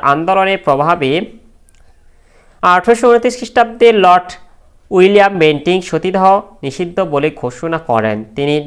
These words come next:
নারী শিক্ষার ব্যবস্থা করেন। দেশের মানুষকে ইংরেজি শিক্ষায় শিক্ষিত করে তুলতে তিনি অক্লান্ত পরিশ্রম করেছেন। মৃত্যু রাজা রামমোহন রায় আঠারোশো তেত্রিশ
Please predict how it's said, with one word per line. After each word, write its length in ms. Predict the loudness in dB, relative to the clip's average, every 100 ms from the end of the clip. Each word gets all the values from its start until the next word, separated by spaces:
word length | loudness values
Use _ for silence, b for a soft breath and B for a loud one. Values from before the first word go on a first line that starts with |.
| -2
নারী 180 | -2 -2
শিক্ষার 360 | -8 -8 -6 -2
ব্যবস্থা 460 | -4 -4 -8 -2 0 0 -6 -20 _
করেন। 340 | 2 2 2 0 B B B B -2
দেশের 220 | 0 0
মানুষকে 280 | 0 0 -2 -2
ইংরেজি 280 | 0 -2 -6
শিক্ষায় 420 | -10 -6 -4 -4
শিক্ষিত 320 | -6 -8 -8 -8 -4
করে 140 | -4 -4
তুলতে 240 | -8 -10 -8
তিনি 160 | -6 -6 -4 -4
অক্লান্ত 420 | -4 -2 -2 -2 -6 -6
পরিশ্রম 360 | -8 -6 -10 -8
করেছেন। 440 | -4 -4 -2 0 0 -4 -14 -8
মৃত্যু 380 | -8 -8 -8 -2 -2 -2 B B B B _ _ _ _ _ _ _ _ _ _ -2
রাজা 380 | 2 2 4 4
রামমোহন 500 | 4 2 2 0 0 2 2
রায় 260 | 2 0 -4 -14 _ _ _ _ _ _ -20 _ _ _ _ _ _ _ _ _ _ -20 _ _
আঠারোশো 800 | 0 0 0 -2 0 0 2 4 4 0 -10 b b _ 2
তেত্রিশ 420 | 2 0 -4